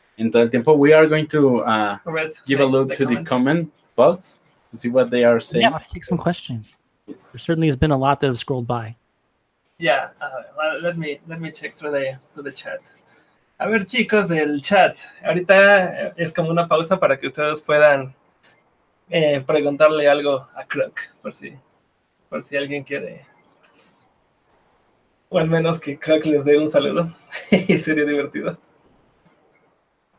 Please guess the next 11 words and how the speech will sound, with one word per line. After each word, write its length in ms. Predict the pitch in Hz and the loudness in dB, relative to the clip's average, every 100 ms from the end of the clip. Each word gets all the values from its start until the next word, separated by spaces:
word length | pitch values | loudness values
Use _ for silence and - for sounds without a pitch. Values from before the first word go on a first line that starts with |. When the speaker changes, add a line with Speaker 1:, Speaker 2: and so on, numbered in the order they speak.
| _ _ _ _ _ _ _ _ _ _ _ _ _ _ _ _ _ _ _ _ _ _ | _ _ _ _ _ _ _ _ _ _ _ _ _ _ _ _ _ _ _ _ _ _
Speaker 2:
Porque 220 | 165 143 135 | -10 -6 -4
si 100 | 131 | -2
no 100 | 151 | 2
me 160 | 220 | 2
voy 120 | 220 | 4
a 100 | 220 202 | 2 2
meter 340 | 156 151 147 | 2 2 0
en 120 | 180 | 2
otro 240 | 180 190 185 | 2 2 2
tema 400 | 143 151 202 165 | 2 2 0 -4
y, 400 | 135 123 131 | -8 -8 -10